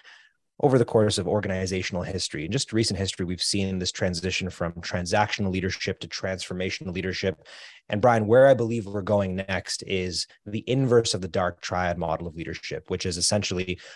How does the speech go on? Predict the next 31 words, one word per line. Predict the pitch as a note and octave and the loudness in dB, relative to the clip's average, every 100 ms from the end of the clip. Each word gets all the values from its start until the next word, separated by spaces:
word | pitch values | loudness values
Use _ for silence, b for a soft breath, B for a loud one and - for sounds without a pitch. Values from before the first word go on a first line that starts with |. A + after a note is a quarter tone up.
| - | -2
Machiavellianism, | G#2+ A2 G#2+ G#2 G2+ G2 F#2 F#2+ | 0 2 4 4 4 2 0 -2
psychopathy, | F#2 F2 - G2 F#2+ - F#2+ F#2 - | -4 -4 -2 -2 -4 -4 -4 -2 -2
and | F2+ F2+ | -4 -6
narcissism. | F2+ - - - F2 D#2+ D2 D#2 | -6 -4 -4 -4 -6 -8 -10 -12
This | F#2 - | -8 -6
was | F2 | -6
the, | E2 F2 E2+ B B B B - | -6 -8 -8 B B B B -10
uh, | C#2+ C2+ - - _ _ _ _ _ _ - | -6 -6 -8 -16 _ _ _ _ _ _ -4
approach | G#2+ - A#2+ - | -4 2 2 2
du | - A2 | -2 -2
jour, | F2+ G#2 G2 | 0 0 0
if | - | -2
you | F#2+ | -6
will, | F2+ D#2+ | -4 -4
for | - F#2+ F#2 | -4 -6 -4
managing. | F2+ F2+ E2 D#2 D#2 B B G#2 | -6 -6 -6 -10 -12 B B -2
But | - B2+ | 0 0
what | A2 C#3+ F3 | 6 8 8
we're | D3 C3+ | 6 4
moving | C3 B2+ B2 | 4 2 2
towards | A2 G#2+ G2 - | -2 -2 -2 0
now | G2+ F#2 F2+ - | 2 2 0 -2
is | G2 F2+ | -4 -2
the | F2+ | 0
light | G2+ B2 C#3 | 4 4 2
triad, | - E2 E2+ A2 A2+ _ _ _ - | 0 0 0 -4 -8 _ _ _ -6
which | G2 - | -6 -6
is | |
comprised | - G2 G2 F#2+ F2 | -6 -2 0 0 -2
of | F2 - | -8 -10
three | - - A#2 G#2 G2 | -12 0 2 2 0